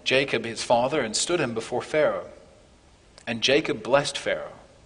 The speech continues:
And Pharaoh said to Jacob, "How many are the days of the years of your life?" And Jacob said to Pharaoh, "The days of the years of my sojourning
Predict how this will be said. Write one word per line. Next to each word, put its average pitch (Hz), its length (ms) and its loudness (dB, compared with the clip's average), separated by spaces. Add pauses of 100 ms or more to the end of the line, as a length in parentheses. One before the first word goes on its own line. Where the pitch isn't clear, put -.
(560)
And 110 120 -10
Pharaoh 139 240 6
said 139 180 0
to 117 80 -6
Jacob, 123 480 -2 (440)
"How 160 120 0
many 190 220 0
are 131 100 4
the 117 80 -2
days 151 500 2
of 123 120 -6
the 113 80 -8
years 139 240 -6
of 131 100 -10
your 120 120 -6
life?" 107 540 -4 (1000)
And 95 100 -16
Jacob 113 260 0
said 127 240 2
to 120 80 -6
Pharaoh, 110 500 4 (260)
"The - 80 -2
days 156 460 6
of 139 80 -2
the 131 100 0
years 156 260 2
of 143 100 0
my 127 180 4
sojourning 110 800 -2